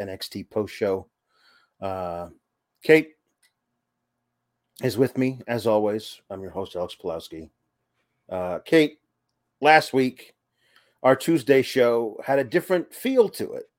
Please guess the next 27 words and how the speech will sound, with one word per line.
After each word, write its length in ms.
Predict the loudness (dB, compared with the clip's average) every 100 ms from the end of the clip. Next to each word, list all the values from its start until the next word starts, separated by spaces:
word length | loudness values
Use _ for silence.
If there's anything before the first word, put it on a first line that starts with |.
| _ _ _
for 300 | -4 4 6
a 100 | 6
very 320 | 2 2 0
different 380 | 0 -2 -2 -8
reason. 440 | -6 -8 -10 -20 _ _ _ _ _ -2
Uh, 300 | 2 2 0
and 220 | -2 -6 -4
if 180 | -6 -2
you 80 | 2
were 160 | 4
looking 380 | 6 4 4 -2
forward 480 | 0 4 8 6 4
to 400 | -6 -4 -4 -4
just 320 | 2 2 2
another 340 | 0 2 0
fun 400 | 0 2 2 2
romp, 340 | 2 2 0 -2
getting 220 | -4 -2
back 300 | 0 0 0
to 80 | -6
normal, 480 | -4 -2 -2 -6 -10 _ _ _ _ _
well, 380 | -6 -4 -6 -10 _ _ -20
unfortunately, 800 | -16 -12 -12 -14 -20 -16 -16 -18 _ _ _ -14
um, 540 | -12 -12 -12 -14 -18 _ _ _ _ _ -6
the 80 |
news 480 | 0 2 4 2 -2 -4
of, 540 | 0 0 0 -6 -16